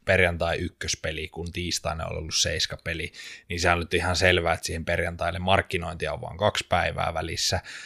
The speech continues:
Se on sarjan eka peli, katsotaan, mihin tää lähtee. No sit sarjan kaksi nolla tulee tiistai, niin aika moni on siinä kaksi nolla,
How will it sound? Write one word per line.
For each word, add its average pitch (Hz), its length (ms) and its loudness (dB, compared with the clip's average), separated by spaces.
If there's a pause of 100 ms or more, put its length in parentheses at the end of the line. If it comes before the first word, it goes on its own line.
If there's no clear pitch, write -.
(220)
Se - 120 0
on 85 180 -2 (180)
sarjan 85 380 4
eka 95 400 6
peli, 85 540 2
katsotaan, 87 460 2
mihin 80 180 -6
tää 82 180 -2
lähtee. 87 420 4
No 85 100 -4
sit 101 140 2
sarjan 92 380 6
kaksi 98 400 4
nolla 87 300 0 (240)
tulee 85 260 -2
tiistai, 90 680 2 (340)
niin 95 80 6
aika 90 160 6
moni 98 260 4
on 87 100 2
siinä 90 160 -2
kaksi 90 320 0
nolla, 85 160 -4